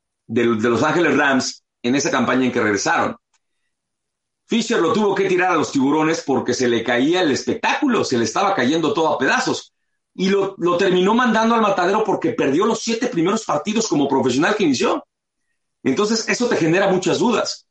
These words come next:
Al año siguiente, ok, sí, llega McVay, tienen una buena sinergia, después se llega al Super Bowl, después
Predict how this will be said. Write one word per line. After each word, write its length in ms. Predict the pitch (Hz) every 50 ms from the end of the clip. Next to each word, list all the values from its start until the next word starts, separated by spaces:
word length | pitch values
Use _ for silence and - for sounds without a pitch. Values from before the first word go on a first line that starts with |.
| _ _ _ _ _ _ _ _
Al 200 | - 143 156 156
año 220 | 156 165 170 165
siguiente, 480 | 160 - 175 151 151 147 147 147 202 190
ok, 160 | 160 - 120 117 101
sí, 180 | - - 117
llega 240 | 98 104 107 101 107
McVay, 500 | 113 113 113 107 127 131 131 123 - -
tienen 260 | - 123 120 120 120
una 160 | 117 117 117 110
buena 260 | 110 120 127 127 120
sinergia, 600 | - 127 117 117 117 113 104 120 117 113 - - 104
después 320 | 104 98 - - 123 120
se 100 | - 113
llega 160 | 107 110 113
al 80 | 113 113
Super 240 | 127 117 117 120 120
Bowl, 340 | 127 127 127 127 123 - - _ _ _ _ _
después 800 | 123 127 135 135 - - 147 160 156 151 147 - - - -